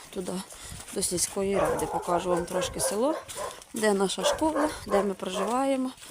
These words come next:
Ця вулиця в нас тут не дуже багато. Це тут живуть люди, і там внизу,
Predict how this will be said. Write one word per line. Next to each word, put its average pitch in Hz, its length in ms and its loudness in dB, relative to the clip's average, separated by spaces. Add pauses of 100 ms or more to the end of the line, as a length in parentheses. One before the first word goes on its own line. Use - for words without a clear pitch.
(240)
Ця - 140 -4
вулиця 214 420 2
в 196 40 -2
нас 190 220 2
тут 185 220 -4 (220)
не 190 60 2
дуже 277 260 0
багато. 254 480 0 (460)
Це 202 140 -4
тут 330 240 -2
живуть 311 300 0
люди, 294 320 2 (240)
і 208 60 -4
там 214 220 -2
внизу, 220 440 2